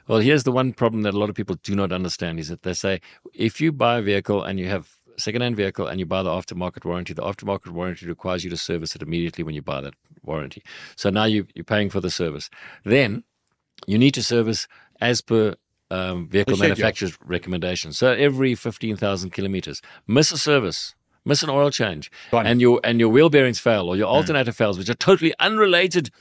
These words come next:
Speaker 1: to the fact that won't affect the, the, uh,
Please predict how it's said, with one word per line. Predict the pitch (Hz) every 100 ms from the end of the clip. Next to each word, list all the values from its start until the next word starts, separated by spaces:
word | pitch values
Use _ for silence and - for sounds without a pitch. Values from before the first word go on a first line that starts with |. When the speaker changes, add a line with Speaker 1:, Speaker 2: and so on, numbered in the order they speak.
| - -
Speaker 1:
to | 180 175
the | 147
fact | 147 139 - _ - - -
that | 131 123
won't | 123 143
affect | 151 - 151 - -
the, | - 117 113 107 104
the, | 98 98 95 90
uh, | 85 87